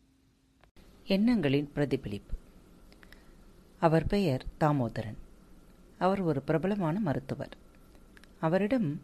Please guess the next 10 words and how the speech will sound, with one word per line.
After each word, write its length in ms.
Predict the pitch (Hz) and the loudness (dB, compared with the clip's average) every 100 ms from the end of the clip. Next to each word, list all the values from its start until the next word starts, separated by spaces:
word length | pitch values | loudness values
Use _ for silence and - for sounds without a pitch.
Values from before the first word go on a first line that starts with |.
| - | -4
மருத்துவம் 460 | 170 180 202 240 - | 0 0 0 -4 -2
பார்த்து 520 | 156 139 - 156 120 - | -2 -2 -4 -4 -4 -6
குணமடையாதவர் 720 | 147 156 160 139 131 123 131 | -4 -2 -2 -2 -2 -2 -4
யாரும் 360 | 151 127 131 127 | -2 -2 -2 -4
இல்லை 200 | 120 127 | -4 -4
எனக் 200 | 123 - | -4 -8
கூறலாம். 340 | 104 - 117 - - - - - - - - - - | -12 -12 -16 -18 -20 -20 -20 -20 -20 -20 -20 -10 -4
ஒரு 160 | 196 | 0
நாள் 220 | 202 180 - | 0 -2 -2
தாமோதரன் 680 | 156 151 131 147 170 123 | -4 -2 -4 -4 -4 -4